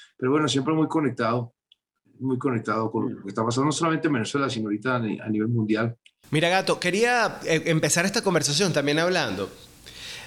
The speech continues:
Speaker 2: no tanto de los inicios de, de tu carrera artística, que mucha gente lo siguió desde muy joven, cuando comenzaste a hacer series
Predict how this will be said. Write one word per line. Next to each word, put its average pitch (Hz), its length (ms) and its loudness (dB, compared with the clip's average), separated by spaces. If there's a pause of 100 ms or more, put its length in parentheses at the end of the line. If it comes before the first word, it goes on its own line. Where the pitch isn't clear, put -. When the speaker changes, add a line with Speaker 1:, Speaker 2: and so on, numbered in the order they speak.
Speaker 2:
no 180 140 2
tanto 247 300 2
de 247 60 4
los 160 180 4
inicios 170 800 2
de, 127 300 2
de 120 120 0
tu 117 100 -2
carrera 131 240 0
artística, 147 380 0
que 120 100 0
mucha 117 240 2
gente 156 200 2
lo 170 100 2
siguió 139 300 2
desde 123 160 2
muy 117 180 2
joven, 143 280 2
cuando 104 260 -2
comenzaste 104 380 -2
a 147 40 0
hacer 127 220 0
series 131 500 -2